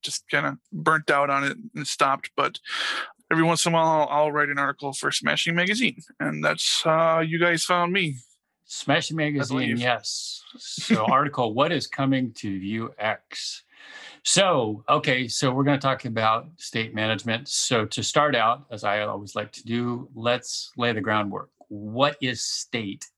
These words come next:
Speaker 2: in a JavaScript application, and how does Vuex fit into that?
Speaker 1: Going for the nice abstract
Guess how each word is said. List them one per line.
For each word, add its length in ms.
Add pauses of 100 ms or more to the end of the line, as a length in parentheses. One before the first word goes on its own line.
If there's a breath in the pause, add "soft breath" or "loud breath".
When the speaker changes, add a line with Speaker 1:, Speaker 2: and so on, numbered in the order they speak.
Speaker 2:
in 120
a 60
JavaScript 560
application, 880 (140)
and 480 (560 soft breath)
how 120
does 240
Vuex 380
fit 160
into 260
that? 200 (460)
Speaker 1:
Going 260
for 300
the 360 (120)
nice 340
abstract 600